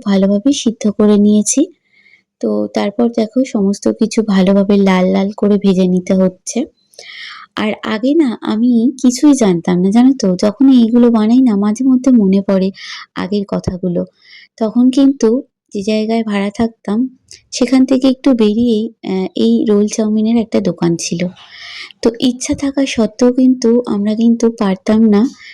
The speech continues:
টাকা দিয়ে বা পয়সা দিয়ে কিনে খেতে। আর তখন তো এত কিছু জানতামও না।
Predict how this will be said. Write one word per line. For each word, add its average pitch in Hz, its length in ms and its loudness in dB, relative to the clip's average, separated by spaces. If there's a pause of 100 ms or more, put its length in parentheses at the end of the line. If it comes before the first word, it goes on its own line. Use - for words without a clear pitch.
(140)
টাকা 202 300 -2
দিয়ে 220 240 -2
বা 196 160 -4
পয়সা 190 420 -4
দিয়ে 208 220 0
কিনে 180 320 -2
খেতে। 180 360 -4 (560)
আর 262 200 2
তখন 277 280 2
তো 277 100 0
এত 240 200 0
কিছু 247 260 -2
জানতামও 202 580 -2
না। 165 220 -8